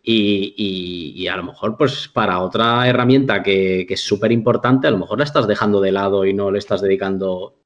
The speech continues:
el, el cariño que deberías, ¿no? Y probablemente si, si en un sitio dedicases menos recursos o menos tiempo o menos gente o lo que sea,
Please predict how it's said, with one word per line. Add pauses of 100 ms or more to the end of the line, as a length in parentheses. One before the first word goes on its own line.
(140)
el,
el
cariño
que
deberías,
¿no?
Y (300)
probablemente
si,
si
en
un
sitio (360)
dedicases
menos
recursos
o
menos
tiempo
o
menos
gente
o
lo
que
sea,